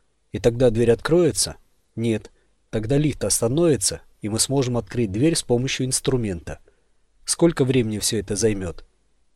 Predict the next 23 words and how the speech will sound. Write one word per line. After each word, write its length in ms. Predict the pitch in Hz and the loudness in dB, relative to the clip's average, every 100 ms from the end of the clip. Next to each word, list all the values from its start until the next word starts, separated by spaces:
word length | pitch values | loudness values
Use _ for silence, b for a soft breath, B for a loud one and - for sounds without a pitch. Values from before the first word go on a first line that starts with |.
| _ | _
Может, 380 | 127 160 143 101 | 2 4 4 0
десять, 520 | 92 123 120 92 - - - | -2 0 -2 -4 -10 -14 -2
может, 320 | 139 147 - | 2 2 0
пятнадцать 560 | 127 - 113 113 107 104 | -4 -2 -2 -2 -6 -8
минут. 360 | 95 85 - _ _ _ | -10 -10 -16 _ _ _
Но 100 | 120 | -2
какая 320 | 113 151 175 | 0 4 4
разница? 520 | 139 131 92 85 - - _ | 4 2 0 -6 -10 -10 _
Парень-то 380 | - 165 120 113 | 6 6 6 0
всё 160 | 107 139 | 2 2
равно 200 | 160 165 | 2 0
никуда 340 | 117 139 135 | 0 0 2
не 140 | 113 | 0
денется. 520 | 117 117 90 80 - - _ _ _ _ _ _ _ _ - | 0 0 -2 -6 -8 -8 _ _ _ _ _ _ _ _ -14
«Денется», 720 | 101 113 110 98 - - - _ _ _ _ | -2 0 0 -2 -4 -6 -6 _ _ _ _
мрачно 440 | 101 104 135 - 127 | -2 0 0 -2 -4
ответил 420 | - 110 117 104 | -4 -4 -4 -4
Васка. 420 | 98 85 - 127 _ - - - _ _ _ _ _ _ | -4 -6 -8 -14 _ -20 -20 -20 _ _ _ _ _ _
Парень 280 | 156 165 139 | 4 4 4
из 80 | 131 | 0
службы 340 | 156 139 127 | 0 -2 -2
безопасности 800 | 113 110 113 160 156 123 - 95 | -2 -2 0 0 0 -4 -8 -6
засмеялся. 720 | 101 - 131 117 98 - 82 | -4 -2 -2 -2 -2 -6 -8